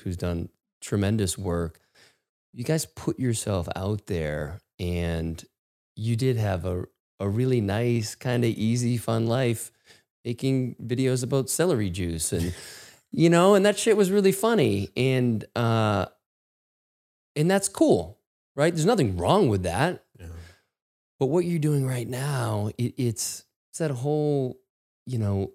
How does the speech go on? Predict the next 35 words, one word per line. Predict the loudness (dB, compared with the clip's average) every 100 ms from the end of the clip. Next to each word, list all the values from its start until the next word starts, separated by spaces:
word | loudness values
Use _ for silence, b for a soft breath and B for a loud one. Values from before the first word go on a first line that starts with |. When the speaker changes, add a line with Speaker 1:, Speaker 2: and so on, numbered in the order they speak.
| _ _
Speaker 1:
<laughs> | _ -4 -4 -2
and | 0 2
I | 2 0 -4
actually | -6 -4
just | -4 -4 -10
thought, | -14 -12 -14 -16 _ -20 B B B -2
how | 2
appropriate. | 4 4 4 4 0 0 -4 B B B _ _ _ _ _ _ _ -8
The | 0
lions | 2 2 2 2 0 0 0
waking | 0 0 0 0
up | -2 -4
the | -4
other | -4 -2
lions | -2 -2 -2 -2
and | -2 0
you | 0 0
with | -2 0
Speaker 2:
Yeah. |
Speaker 1:
your | 0 0 -4 _ _ -4
beautiful | -2 0 0 0 0
red | 2 0 0
mane, | 0 0 0 -2 -4 -6 _
you | 0
know, | 0
waking | 2 2 2 0 0
up | -2 0
the | 2
other | 4 4
<laughs> |
lions. | 4 4 2 0 0 0 -4 B B B B B _ 0
And | 0
I |
think | 2 0 0
that's | 0 2 0 0 -4 -6